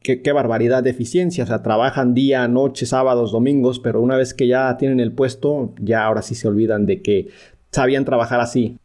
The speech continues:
Ah, en fin, eh, comentario aparte. Entonces, la cuestión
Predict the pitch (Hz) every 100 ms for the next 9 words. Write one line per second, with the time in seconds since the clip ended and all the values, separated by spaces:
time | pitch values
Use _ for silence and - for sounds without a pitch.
0 | _ - 131 117 131 135 139 127 123 135
1 | 127 127 123 113 - 131 131 139 135 123
2 | 120 - 110 - _ _ _ - 175 220
3 | 214 214 220 214 - 165 175 175 185 180
4 | 220 247 240 247